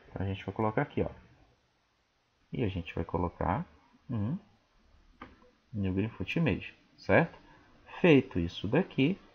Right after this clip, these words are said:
a gente vai passar o quê? O nome do arquivo que ele precisa pra ir lá dentro buscar,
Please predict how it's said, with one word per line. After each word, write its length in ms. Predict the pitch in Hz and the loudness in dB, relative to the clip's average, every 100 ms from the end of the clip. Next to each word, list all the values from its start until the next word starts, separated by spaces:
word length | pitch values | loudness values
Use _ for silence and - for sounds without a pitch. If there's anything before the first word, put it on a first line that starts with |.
| - | -6
a 80 | 277 | -2
gente 280 | 156 113 - | 0 -2 0
vai 100 | 110 | -2
passar 400 | - 143 - 156 | 0 -2 2 0
o 40 | |
quê? 220 | 170 85 104 | 2 -2 -2
O 120 | 135 | -2
nome 240 | 165 107 107 | 0 2 0
do 120 | 127 | -2
arquivo 460 | - - 127 151 170 | -4 -6 -2 -2 -2
que 120 | 196 | -4
ele 100 | 190 | -4
precisa 460 | - 202 156 147 | -4 -4 -2 -4
pra 160 | - 151 | -2 -2
ir 60 | 160 | 0
lá 80 | |
dentro 280 | 170 143 160 | 0 -2 -2
buscar, 440 | 165 196 - - | -4 -4 -2 -4